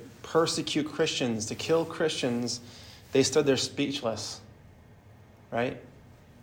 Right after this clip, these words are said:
But it was through the power of the Holy Spirit, a man named Ananias, Ananias came into the life of, of Saul. And then he baptized him, right?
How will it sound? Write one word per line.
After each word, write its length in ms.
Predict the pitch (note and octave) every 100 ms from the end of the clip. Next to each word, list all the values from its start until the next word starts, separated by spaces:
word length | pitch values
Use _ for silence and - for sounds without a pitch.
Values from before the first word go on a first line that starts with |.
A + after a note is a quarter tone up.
| -
But 140 | - C#3
it 20 |
was 160 | C3
through 120 | - C#3+
the 40 |
power 400 | - C#3+ D3 D#3
of 60 | C#3
the 80 |
Holy 240 | C3 C#3+ C3
Spirit, 320 | - C#3 C3
a 60 | B2
man 300 | B2+ C3 C3
named 160 | B2
Ananias, 440 | A#2 A#2 A#2+ A#2+ A#2+ -
Ananias 460 | C3 A#2+ A#2+ A#2 -
came 260 | - B2 -
into 160 | C3
the 80 | B2
life 320 | A#2+ A#2+ A#2+
of, 140 | A2 G#2 - - -
of 300 | A#2 A2 G#2
Saul. 560 | - - A#2 G#2+ G#2+ - - - - - - - - -
And 120 | B2+
then 320 | C3 A#2+ - - - - -
he 600 | - D#3 D#3 D3+ C#3+ C#3+ - - - - - - - - - - A#2
baptized 680 | C3+ C3+ - - A2+ G#2+ -
him, 140 | A2
right? 260 | G#2+ A#2